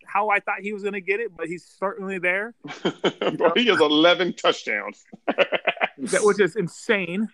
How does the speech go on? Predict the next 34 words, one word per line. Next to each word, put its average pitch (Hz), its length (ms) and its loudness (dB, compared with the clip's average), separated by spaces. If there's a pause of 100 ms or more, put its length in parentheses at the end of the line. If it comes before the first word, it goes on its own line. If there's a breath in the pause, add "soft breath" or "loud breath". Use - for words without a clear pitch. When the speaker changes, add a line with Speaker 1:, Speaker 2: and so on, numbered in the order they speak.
(800)
Speaker 1:
considering 196 500 2
that 175 100 2
I 165 140 0
have 175 120 -2
him 175 120 -4
on 165 100 -4
my 160 80 -4
bench 156 260 -6
in 151 80 -8
most 151 200 -8
of 147 80 -12
my 135 80 -4
leagues. 135 340 -8 (560)
Um, 131 500 -4 (140)
Speaker 2:
'Cause 294 140 6
you 277 120 6
don't 302 300 6
trust 339 420 4
him. 240 220 6
It's 196 140 0
crazy. 254 400 2
Me 214 200 0
too. 302 360 2
But 196 280 -4
it's 220 240 -2
not 226 120 2
just 202 120 -8
you. 202 60 -6
It's 156 120 -4
me 226 140 -4
too. 190 220 -6 (240 soft breath)
'Cause 202 100 2
he 240 100 4
has, 226 220 6